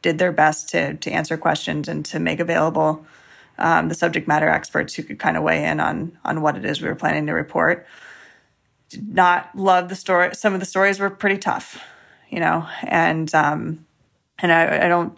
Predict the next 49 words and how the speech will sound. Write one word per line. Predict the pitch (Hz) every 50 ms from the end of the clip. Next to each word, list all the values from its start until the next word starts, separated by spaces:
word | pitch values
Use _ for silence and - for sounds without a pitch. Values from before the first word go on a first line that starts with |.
| -
it | 220 -
was | 165 170 175 -
certainly | - 196 185 170 185 175
not | 175 170 175 - - 175
an | 185 180
enjoyable | 175 185 175 180 175 180 214 160 160 180 196 233
<laughs> | 208 202
experience | - - - 175 180 175 180 175 170
for | - 180 175
them | 170 175 190
when | 185 165
they | 160
came | 160 - 175 160
out, | 156 151 160 185 - - 220 -
but, | 185 175 170 - - - _ _ - - - _ _ _ _ _ _ -
you | 185 196
know, | 180
I | 180 180 180
have, | 180 170 - -
I | 180 175
have | 175 170 160 156 - -
a | - -
lot | 175 175 180
of | 170
respect | 175 - - 175 170 - -
for | 185
the | 175 170
way | 165 160 170 165
the | 160 - - 165
company | - - 165 165 170 170
handled | 165 165 175 165 160 160
things | 165 156 160 160
internally. | 160 160 160 156 160 151 156 156 160 170 175 - - - - - - - - - - - - _ -
I | - 214
think | 220 226 214 -
the | 220
general | 180 - 208 196 190 190 185 180
perception | 180 - 190 - - 185 185 - - 185 180 175
at | 165 170
the | 180
time | 175 - 175 170 175 175 180
was | 180 175 160 151 - - - - - - _ _
it | - 208
was | 196 170 170 170
fair | - - - 190 185 185
and | 180 180
accurate. | 175 165 170 - 180 175 170 190 - - - -
There | - 185
was | 175 -